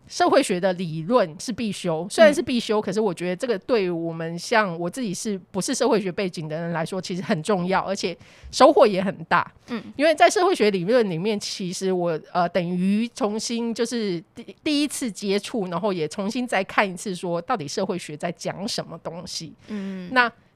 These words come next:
Speaker 1: 因为我自己本身在实务经验，在社-，刚才讲的社区经验，或者在一些，呃，文化推广的一些工作上面，就会去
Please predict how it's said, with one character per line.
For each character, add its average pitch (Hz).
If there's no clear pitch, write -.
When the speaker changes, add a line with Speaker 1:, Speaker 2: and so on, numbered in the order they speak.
Speaker 1:
因 311
为 381
我 220
自 294
己 190
本 156
身 202
在 202
实 -
务 208
经 196
验， 190
在 190
社-， -
刚 202
才 208
讲 156
的 165
社 202
区 185
经 190
验， 185
或 185
者 175
在 185
一 190
些， 185
呃， 165
文 175
化 214
推 214
广 165
的 165
一 -
些 175
工 190
作 190
上 190
面， 180
就 254
会 254
去 208